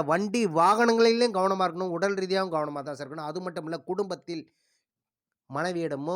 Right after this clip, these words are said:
குடும்பத்திலேயோ சில சலசலப்பு ஏற்படக்கூடிய காலகட்டம் சொல்லலாம்.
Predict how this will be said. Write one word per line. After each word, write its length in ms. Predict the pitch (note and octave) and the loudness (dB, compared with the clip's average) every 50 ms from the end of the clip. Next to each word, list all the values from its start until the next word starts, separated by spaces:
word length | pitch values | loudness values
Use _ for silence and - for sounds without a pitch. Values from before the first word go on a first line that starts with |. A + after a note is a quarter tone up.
| F3+ - - | -6 -6 -6
குடும்பத்திலேயோ 600 | D#3+ E3+ F3 E3+ D#3+ E3 D3+ C3 C#3+ D#3+ F3+ G3 G3+ F3+ D3+ | -4 -4 -2 -2 -4 -4 -6 -8 -6 -6 -6 -6 -8 -10 -12
சில 240 | - - D#3+ D3+ D3 C#3 C3 B2 B2 A#2+ A#2+ A#2 A#2 A2+ - - - | -12 -8 -8 -6 -6 -6 -6 -8 -8 -10 -10 -12 -12 -12 -14 -6 -2
சலசலப்பு 500 | F#3+ G3+ A3 G3+ - F#3+ F3 F3 - F#3 E3 F#3 | 0 0 0 0 -2 -2 -4 -4 -4 -2 0 0
ஏற்படக்கூடிய 760 | G3+ G#3 - G#3 G3 F#3+ - _ _ _ F3+ F3+ F3 F#3+ G#3+ G#3+ _ - F3+ | 0 0 0 -2 -2 -2 -4 _ _ _ -4 -2 0 0 0 -2 _ 0 2
காலகட்டம் 460 | G#3+ C4 A#3 - G#3+ F3+ G3 F3+ D3+ | 2 2 2 0 -2 -6 -8 -8 -8
சொல்லலாம். 260 | E3 D3 B2 F#2 - | -8 -10 -10 -12 -14